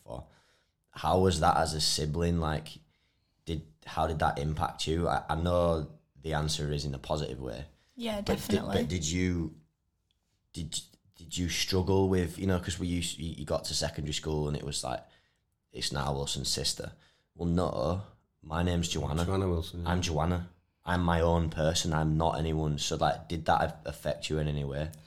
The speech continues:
Speaker 2: Um, n-, to be honest, I think a lot of people always ask me the question, "Are you jealous?" And jealous is a word I'd never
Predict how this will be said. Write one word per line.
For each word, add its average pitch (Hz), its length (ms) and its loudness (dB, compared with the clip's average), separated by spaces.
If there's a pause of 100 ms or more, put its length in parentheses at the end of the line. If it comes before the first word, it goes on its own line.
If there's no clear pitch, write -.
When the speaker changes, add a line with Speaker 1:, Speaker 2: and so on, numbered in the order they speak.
(520)
Speaker 2:
Um, 247 300 2 (500)
n-, 247 260 2 (140)
to - 100 -4
be 302 140 4
honest, 190 460 2
I 208 80 2
think 262 580 0
a - 80 2
lot 208 220 4
of 202 80 2
people 196 400 0
always 165 420 2
ask 175 320 -4
me 180 60 -4
the 175 120 -4
question, 175 380 -4
"Are 170 120 0
you 165 100 -2
jealous?" 160 560 -2
And 180 220 -2
jealous 196 420 2
is 190 80 0
a 180 80 0
word 170 260 2
I'd 165 180 -4
never 160 580 -2